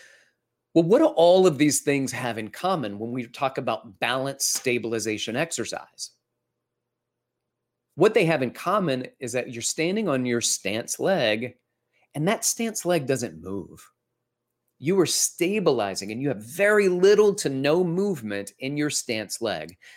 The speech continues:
That's balance stabilization. That's where we start. We start with the isometric stabilization in that stance leg, and you're gonna feel it in your feet.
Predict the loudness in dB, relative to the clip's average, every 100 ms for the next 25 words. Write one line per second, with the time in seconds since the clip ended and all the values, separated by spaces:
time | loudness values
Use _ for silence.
0 | -2 -2 -2 -8 -4 0 2 2 0 0
1 | -2 0 0 0 -2 0 0 0 -4 -14
2 | _ _ _ -6 -4 -2 0 0 0 -2
3 | -2 -8 -20 _ _ _ _ _ _ _
4 | _ _ -8 -4 -4 2 4 4 2 0
5 | 0 -2 -2 0 0 0 -2 -2 -8 -6
6 | -2 -2 -2 -6 -4 -6 -6 -8 -8 -8
7 | -8 -8 -8 -8 -8 -10 -10 -10 -12 -14
8 | -20 -20 -2 2 4 4 0 4 6 6
9 | 2 -2 _ -6 2 2 2 2 0 0
10 | -14